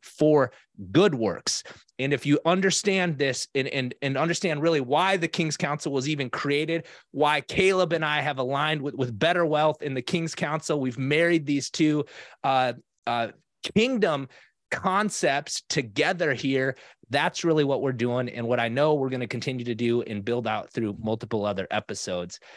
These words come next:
as we do this thing together. So, brother, I'm so appreciative of you and, and what you guys are doing with Better Wealth. And I'm so pumped for the King's Council family to really join with the, the wisdom,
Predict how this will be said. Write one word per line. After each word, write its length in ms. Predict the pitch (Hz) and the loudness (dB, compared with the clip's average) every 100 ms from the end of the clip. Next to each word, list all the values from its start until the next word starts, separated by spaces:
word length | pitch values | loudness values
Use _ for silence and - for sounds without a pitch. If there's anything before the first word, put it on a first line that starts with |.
| - - | -20 -10
as 240 | 98 95 | -8 -4
we 140 | 104 | -4
do 160 | 95 101 | -2 -2
this 200 | 101 - | -4 -6
thing 180 | 101 92 | -8 -8
together. 440 | 98 87 82 78 | -6 -6 -6 -8
So, 420 | - 101 92 87 - - | -8 -4 -4 -6 -12 -8
brother, 360 | 107 139 139 - | -2 0 0 0
I'm 280 | 160 156 - _ _ | -2 -4 -10 _ _
so 220 | - 165 | -2 0
appreciative 540 | 156 156 151 160 147 143 | 0 0 -2 0 -2 -2
of 140 | 139 | -2
you 240 | 143 156 165 | 0 0 -2
and, 240 | 120 113 - | -4 -6 -4
and 260 | 117 110 | -6 -4
what 300 | 107 123 131 - _ _ _ | -2 0 -2 -6 _ _ _
you 160 | 113 120 | -8 -2
guys 240 | 135 127 | 0 0
are 60 | 113 | -2
doing 460 | 101 117 135 151 151 | -4 -2 -2 -4 -4
with 200 | 143 127 | -4 -2
Better 220 | 139 143 | -2 0
Wealth. 320 | 143 151 165 - - _ - | 0 0 0 -4 -20 _ -10
And 100 | 117 | -6
I'm 120 | 113 | -4
so 200 | - 131 | -2 -2
pumped 380 | 123 135 123 - | -2 -4 -4 -6
for 340 | - 113 104 - _ 113 | -4 -4 -4 -8 _ -10
the 100 | 117 | -6
King's 300 | 160 135 - | -4 -4 -4
Council 440 | 139 127 - 127 | -6 -6 -6 -8
family 580 | - 120 123 135 139 139 | -6 -4 -4 -4 -4 -4
to 160 | - | -4
really 260 | 107 123 113 | -2 -2 -2
join 520 | 95 107 120 131 139 - - - - | -2 -4 -2 -2 -6 -10 -20 -20 -6
with 260 | 117 113 - | -2 -2 -2
the, 240 | 104 98 131 | -4 -4 -4
the 160 | 104 95 87 | -4 -4 -6
wisdom, 680 | 101 120 139 131 147 147 147 | -2 2 2 0 -4 -4 -4